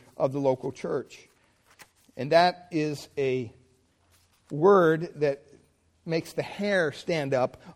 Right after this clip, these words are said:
on the back of the head of a lot of people. That word authority. But if you got a problem with that, take it up with God. I'm just telling you what God's word tells us. And so I want to answer the question for us this morning.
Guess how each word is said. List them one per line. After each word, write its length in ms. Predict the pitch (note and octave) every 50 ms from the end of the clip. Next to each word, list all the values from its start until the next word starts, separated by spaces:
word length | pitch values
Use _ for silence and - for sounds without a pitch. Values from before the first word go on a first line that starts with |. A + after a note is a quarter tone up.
| _ _ _ _ _ _ -
on 80 | C#3
the 60 | C#3
back 320 | C3+ D#3 F#3 F#3 F3 D#3+ -
of 80 | D#3+
the 60 | D3 C#3
head 300 | D3 F#3+ F#3+ E3 D#3 D#3+
of 120 | D3+ C#3
a 40 | D#3
lot 300 | D#3+ D#3+ E3+ E3 E3 E3
of 240 | D3+ D3 C#3+ D3+ -
people. 540 | - F#3+ G3 F3+ - C#3+ A2 F#2+ - - _ _ _ _ _ _ _ _ _ _ _ _ _
That 160 | F3+ D3+ D#3
word 200 | F3 D#3+ D#3+ D#3
authority. 840 | D#3 C#3+ - - G#3 G3 F#3 F#3 F3 D3 B2+ - - A2+ D#2 C#2+ - _ _ _ _ _ _ _ _ _ _ _ _ _ _ _ _ _ _ _ _ _ _ _ _ _ _ _
But 100 | - C#3+
if 60 | D3 D3+
you 80 | D3+
got 140 | E3 G3+ G3
a 40 | E3
problem 400 | C3+ F3+ A3 A#3+ A#3 G3+ F3 D#3
with 160 | D3 C#3+ A#2+
that, 300 | C#3 C#3 C#3 D#3 D#3+ -
take 160 | F#3 G3 F#3+
it 80 | G3 F#3+
up 100 | F3+ D3
with 180 | D3 D3 C3
God. 300 | B2+ F3+ G3+ G#3 D#3+ B2+
I'm 160 | C3+ D3+ E3+ D#3+
just 220 | D#3+ C#3+ - -
telling 240 | F3 E3 E3 D#3+ D3
you 100 | C#3 C#3
what 220 | C#3+ D#3 D3 D3
God's 260 | D#3 D3+ D3+ C#3 A#2+
word 320 | C3+ C#3+ D#3+ E3 D#3 C#3+ B2 - - - _ _
tells 420 | - - F#3 F3+ G3 F#3 C3 A#2
us. 480 | B2 A2 - - - - - - - _ _ _ _ _ _ _ _ _ _ _ _ _ _ _ _ _ _ _ _ _ _ _ _ _ _ _ _ _ _ _ _ _ _ _ _
And 80 | C3+
so 100 | C3+ F#3+
I 40 | G3
want 240 | F#3+ G#3 B3+ D4 D4+
to 160 | C4+ G#3 G3
answer 680 | A3+ B3 A3+ A3+ A3 G#3+ F#3 - - D#3+ D3+ D#3 D3+
the 140 | D3+ - E3+
question 640 | - - - G#3 G#3+ F#3 - - - - A#2 A2+ A#2
for 220 | - D3+ D3+ D3
us 100 | C#3 -
this 240 | - C#3+ B2+ - -
morning. 320 | E3+ D#3+ D#3+ C#3 C3 C3+